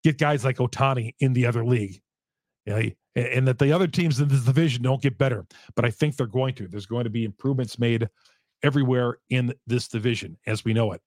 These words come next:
And the Brewers do have to keep up with the Joneses because they're gonna fall behind. They got away with it last year. Again, I thought the going into the season last year, if you look at, at the end of the day, other than Contreras, poor roster construction.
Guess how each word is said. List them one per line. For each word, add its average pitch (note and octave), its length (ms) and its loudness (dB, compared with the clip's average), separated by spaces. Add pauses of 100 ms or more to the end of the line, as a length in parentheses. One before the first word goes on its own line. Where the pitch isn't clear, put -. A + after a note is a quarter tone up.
(720)
And B2 140 2
the A2+ 40 0
Brewers C3+ 320 4
do C#3 160 2
have B2+ 140 0
to - 60 -20
keep B2+ 220 0
up A#2 140 0
with G#2 100 0
the A2 60 0
Joneses G2+ 500 -4
because A2+ 440 -2
they're B2 160 2
gonna B2 140 2
fall B2+ 240 -2
behind. A#2 440 -2 (260)
They A#2+ 80 2
got C#3 200 2
away F3+ 200 2
with F#3 100 2
it - 80 -4
last D3+ 340 0
year. C3+ 260 0 (380)
Again, C3+ 320 2
I B2 100 2
thought C#3 240 0
the A#2 260 -2 (320)
going C3+ 240 2
into C#3 160 0
the A#2 80 -2
season C#3 360 -2
last C3 320 0
year, B2+ 200 2 (1080)
if - 120 -4
you A#2 80 2
look C3+ 160 2
at, B2+ 160 0
at A#2 140 -6
the A#2 120 0
end A#2+ 100 -2
of A2 60 -6
the A#2+ 60 -2
day, A#2 300 0 (420)
other B2+ 160 0
than A#2+ 200 0
Contreras, A2 480 -2
poor B2+ 440 0 (240)
roster A2+ 400 -2
construction. - 720 -4